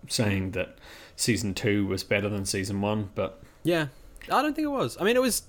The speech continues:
Speaker 2: different. It was good. It was re-, it was really good, but season one was like,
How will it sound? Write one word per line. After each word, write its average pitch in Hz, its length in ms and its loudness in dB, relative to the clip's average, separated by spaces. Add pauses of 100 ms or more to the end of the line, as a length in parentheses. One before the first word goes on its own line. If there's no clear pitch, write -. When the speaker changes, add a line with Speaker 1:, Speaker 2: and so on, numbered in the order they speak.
Speaker 2:
different. 185 380 4
It 180 60 8
was 185 120 8
good. 156 220 8
It 139 60 4
was 156 140 4
re-, 185 280 -6
it 190 40 4
was 151 200 4
really 165 280 6
good, 113 240 4
but 101 220 0 (380)
season 160 400 4
one 113 240 4
was 101 180 -2
like, 98 560 0